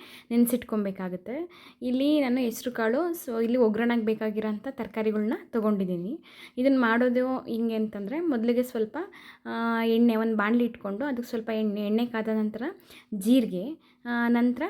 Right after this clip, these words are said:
ಕುಟ್ಟಿಟ್ಕೊಂಡಿರೋಂಥ ಶುಳ್ಳಿ-, ಶುಂಠಿ ಬೆಳ್ಳುಳ್ಳಿ ಪೇಸ್ಟ್ನ ಹಾಕ್ತಾಯಿದ್ದೀನಿ. ನಂತರ ಒಗ್ಗರಣೆಗೆ ಒಂದು ಹಸಿರು ಮೆಣಸಿನ್ಕಾಯಿ ಹಾಕಿದ್ದೀನಿ. ಸ್ವಲ್ಪ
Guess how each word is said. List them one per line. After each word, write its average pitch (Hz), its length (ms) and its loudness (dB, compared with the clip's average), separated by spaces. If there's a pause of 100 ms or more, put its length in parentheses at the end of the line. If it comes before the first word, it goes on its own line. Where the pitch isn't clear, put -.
(200)
ಕುಟ್ಟಿಟ್ಕೊಂಡಿರೋಂಥ 240 840 -2
ಶುಳ್ಳಿ-, 233 440 2
ಶುಂಠಿ 240 320 -2
ಬೆಳ್ಳುಳ್ಳಿ 220 320 0
ಪೇಸ್ಟ್ನ 220 420 -4
ಹಾಕ್ತಾಯಿದ್ದೀನಿ. 208 960 -8 (400)
ನಂತರ 254 260 0
ಒಗ್ಗರಣೆಗೆ 233 920 2
ಒಂದು 269 240 2
ಹಸಿರು 247 240 -2
ಮೆಣಸಿನ್ಕಾಯಿ 226 440 -2
ಹಾಕಿದ್ದೀನಿ. 208 600 -6 (140)
ಸ್ವಲ್ಪ 247 320 0